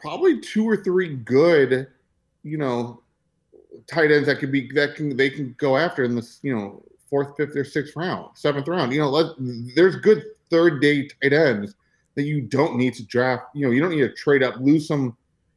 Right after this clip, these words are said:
capital if you, you know, I'm assuming that's probably what they would give up. You have some draft capital or whatever, and, and go and,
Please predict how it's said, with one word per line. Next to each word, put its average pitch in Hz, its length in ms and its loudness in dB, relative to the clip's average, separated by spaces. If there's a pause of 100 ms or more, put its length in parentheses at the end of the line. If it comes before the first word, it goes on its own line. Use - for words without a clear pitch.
(140)
capital 117 520 -2
if 101 80 -10
you, 104 100 -10
you 110 180 -2
know, 95 340 -12
I'm 113 140 -4
assuming 117 280 -2
that's 104 120 -2
probably 104 180 -2
what 98 80 -4
they 101 80 0
would 95 160 -6
give 98 140 -2
up. 117 200 2
You 110 100 -4
have - 120 -8
some 90 140 -12
draft 110 280 -2
capital 95 300 -4
or 92 100 -4
whatever, 98 420 -4
and, 117 220 -4
and 127 160 -2
go 131 320 6
and, 120 160 0